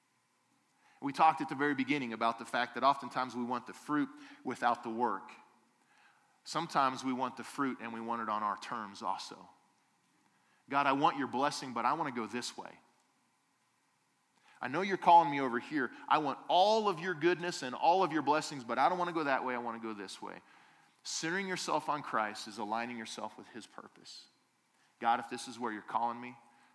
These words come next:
I'm all in. I want everything that you have for me, and I'm gonna position myself for transformation."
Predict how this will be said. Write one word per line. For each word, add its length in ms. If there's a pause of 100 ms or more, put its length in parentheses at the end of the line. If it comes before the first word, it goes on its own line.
I'm 160
all 200
in. 140 (1800)
I 80
want 220 (100)
everything 520
that 180
you 80
have 240
for 140
me, 220 (1200)
and 100
I'm 60
gonna 140
position 520
myself 540 (1700)
for 100
transformation." 800